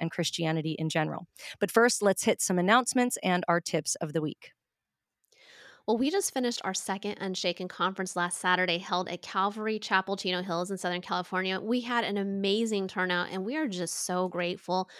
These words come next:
Speaker 2: for all of you who came out. It was such a pleasure to spend the time with you.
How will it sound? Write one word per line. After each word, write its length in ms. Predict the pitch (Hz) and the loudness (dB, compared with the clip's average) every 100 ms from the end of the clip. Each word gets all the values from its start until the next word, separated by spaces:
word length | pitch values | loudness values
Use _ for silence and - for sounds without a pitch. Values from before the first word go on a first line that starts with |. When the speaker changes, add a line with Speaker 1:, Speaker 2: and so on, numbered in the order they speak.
| - - | -14 6
Speaker 2:
for 100 | 214 | 10
all 160 | 190 | 12
of 100 | 190 | 10
you 160 | 180 175 | 2 0
who 180 | 175 175 | -2 -6
came 300 | - 170 170 | -6 -8 -4
out. 220 | 170 175 | -4 -4
It 120 | - | -4
was 260 | 185 175 - | -4 -4 -6
such 420 | - - 214 - | -6 -2 -2 -2
a 120 | - 185 | -6 -2
pleasure 280 | 175 160 | -2 -2
to 80 | 170 | -6
spend 300 | - - 165 | -6 -6 -6
the 60 | 165 | -6
time 260 | - 151 | -2 -2
with 180 | 165 175 | -2 -8
you. 180 | 175 165 | -6 -8